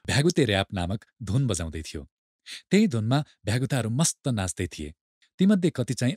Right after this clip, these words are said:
अझै पुच्छर झरि नसकेका फुच्चाहरू थिए। चाउरी परेका बुढाबुढीहरू पनि हुलमा उफ्रिरहेका देखिन्थे। त्यहाँका वेटरहरू पनि मान्छेहरू नै थिए। उनीहरू चुरुम चुरुम हुने गरी भुटेका माखाहरू एउटा थालमा हालेर सबैतिर डुलाइरहेका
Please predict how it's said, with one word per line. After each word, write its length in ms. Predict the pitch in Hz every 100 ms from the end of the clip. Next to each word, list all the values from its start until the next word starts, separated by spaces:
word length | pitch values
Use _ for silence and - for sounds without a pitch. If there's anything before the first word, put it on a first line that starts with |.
| -
अझै 200 | 139 175
पुच्छर 360 | - 147 139
झरि 240 | 110 90 120
नसकेका 460 | 123 - 90 92
फुच्चाहरू 540 | 110 - - - 78 76
थिए। 240 | - 73 _ _ _ - -
चाउरी 240 | - 185 202
परेका 320 | 120 110 110
बुढाबुढीहरू 540 | 101 123 107 101 87
पनि 220 | 85 117 - - -
हुलमा 240 | 110 147 135 -
उफ्रिरहेका 500 | 135 151 107 80 76
देखिन्थे। 460 | 87 85 76 78 - _ _ - - -
त्यहाँका 340 | 139 143 135
वेटरहरू 500 | 104 123 135 104 87
पनि 220 | 90 113 - _
मान्छेहरू 440 | 120 123 120 120 87
नै 140 | 101
थिए। 260 | - 78 69 _
उनीहरू 260 | 170 190 156
चुरुम 340 | - 160 196
चुरुम 240 | 202 131 110
हुने 160 | 95
गरी 240 | 90 90 127 - -
भुटेका 320 | 98 139 160
माखाहरू 440 | 139 110 - 98 117
एउटा 240 | 104 98
थालमा 360 | 95 113 110 113
हालेर 340 | 85 82 98 - -
सबैतिर 440 | - 135 143 139 127
डुलाइरहेका 520 | 107 92 90 76 78